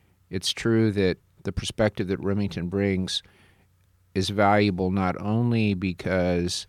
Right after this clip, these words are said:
she has this day-to-day experience,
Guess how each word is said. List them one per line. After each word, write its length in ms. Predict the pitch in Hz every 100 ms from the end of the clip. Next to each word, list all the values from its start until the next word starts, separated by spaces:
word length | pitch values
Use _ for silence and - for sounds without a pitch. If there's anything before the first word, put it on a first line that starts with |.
| - _ _ _
she 220 | - 110
has 520 | 95 107 95 92 - - _ -
this 520 | 98 90 90 - - - _ -
day-to-day 520 | 90 104 101 92 95
experience, 920 | 90 - - 135 170 123 80 67 -